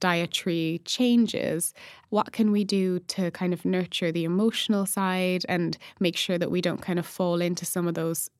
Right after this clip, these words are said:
pitfalls of, you know, negativity around eating or, or things like that?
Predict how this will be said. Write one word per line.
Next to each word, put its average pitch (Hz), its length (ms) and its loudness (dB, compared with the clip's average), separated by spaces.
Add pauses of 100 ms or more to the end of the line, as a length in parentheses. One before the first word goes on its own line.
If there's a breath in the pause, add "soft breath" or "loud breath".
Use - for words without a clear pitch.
(200)
pitfalls 165 720 -2
of, 156 220 -4
you 170 80 0
know, 165 100 -2
negativity 175 760 -2
around 175 320 -2
eating 175 580 -2
or, 156 420 -2
or 170 100 -2
things 170 340 -6
like - 180 -8
that? 175 280 -6